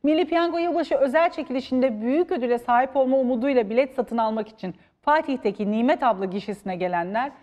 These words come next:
yüzlerce metre kuyruk oluşturdu. Koronavirüse davetiye çıkartan gişe kuyruğu havadan görüntüle-,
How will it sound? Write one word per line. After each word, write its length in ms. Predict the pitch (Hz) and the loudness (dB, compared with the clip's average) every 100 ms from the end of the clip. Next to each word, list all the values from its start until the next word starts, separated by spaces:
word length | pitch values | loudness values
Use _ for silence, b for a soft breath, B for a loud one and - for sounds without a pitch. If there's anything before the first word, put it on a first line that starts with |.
| _ _ | _ _
yüzlerce 560 | 233 247 233 302 269 240 | -2 -2 2 2 0 -2
metre 280 | 226 214 269 | -4 -4 -6
kuyruk 380 | - 220 208 | -4 -4 -2
oluşturdu. 560 | 190 170 - 170 143 - b b | -4 -6 -8 -10 -8 -10 b b
Koronavirüse 640 | - 302 311 311 302 320 254 | 0 2 2 -2 0 0 4
davetiye 460 | 262 269 269 311 | 4 2 -2 -6
çıkartan 600 | 294 - 220 185 190 185 | -4 0 0 0 -6 -4
gişe 240 | 208 311 262 | -2 -2 -4
kuyruğu 520 | - 196 185 262 330 b b | -4 -2 0 -2 -4 b b
havadan 540 | _ 285 285 277 269 233 | _ 2 2 2 0 -2
görüntüle-, 500 | 185 165 165 165 | -6 -8 -8 -10